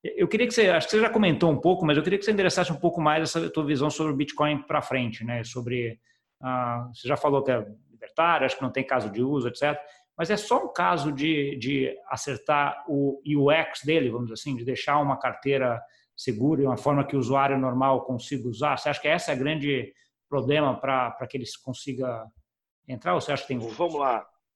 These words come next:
Speaker 2: Não, não, tem, são uma lista de problemas, tá? Eu posso direcionar alguns,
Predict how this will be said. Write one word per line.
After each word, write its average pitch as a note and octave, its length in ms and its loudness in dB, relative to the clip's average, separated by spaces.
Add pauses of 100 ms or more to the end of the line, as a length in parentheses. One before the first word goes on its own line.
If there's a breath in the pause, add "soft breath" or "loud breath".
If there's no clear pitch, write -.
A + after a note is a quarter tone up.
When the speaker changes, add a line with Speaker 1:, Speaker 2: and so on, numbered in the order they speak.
(220)
Speaker 2:
Não, D3 260 2
não, C3+ 160 0
tem, E3+ 300 -6
são D3 220 -8
uma A#2 340 -10
lista A#2+ 400 -4
de G#2+ 80 -12
problemas, F2+ 480 -8 (160)
tá? F#2 200 -4
Eu - 160 -4
posso A2 720 -4 (640)
direcionar G#2 520 0
alguns, F#2+ 580 0